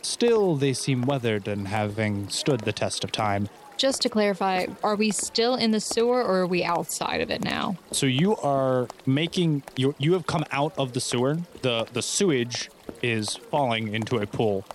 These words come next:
Speaker 1: basically beside you, but you are coming down a stairway now.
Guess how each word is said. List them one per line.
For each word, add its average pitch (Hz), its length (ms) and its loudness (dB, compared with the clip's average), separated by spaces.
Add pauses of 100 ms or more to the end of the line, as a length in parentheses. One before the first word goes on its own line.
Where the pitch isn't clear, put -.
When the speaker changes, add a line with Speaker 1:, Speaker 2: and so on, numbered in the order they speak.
Speaker 1:
basically 104 400 -2
beside 107 420 -2
you, 101 180 0
but 107 100 0
you 110 120 2
are 101 60 4
coming 104 260 -2
down 101 140 2
a 92 60 -2
stairway 104 560 0
now. 95 280 0